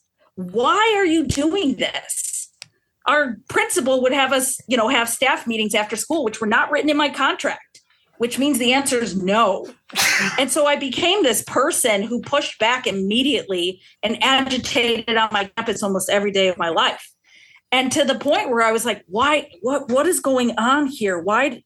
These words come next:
you know, I know it's a right to work state. I understand, like, the union has a stigma with it. I get it. But, like, why do we just go along with the status quo?"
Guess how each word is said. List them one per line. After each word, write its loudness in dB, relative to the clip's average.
you -2
know, 2
I 2
know 2
it's -2
a 2
right 0
to -4
work -4
state. 0
I 0
understand, 2
like, -2
the -6
union 0
has -2
a -8
stigma 0
with 0
it. 2
I 0
get 0
it. -2
But, -2
like, -2
why 0
do 0
we 2
just -2
go 4
along 2
with 0
the 0
status 0
quo?" -6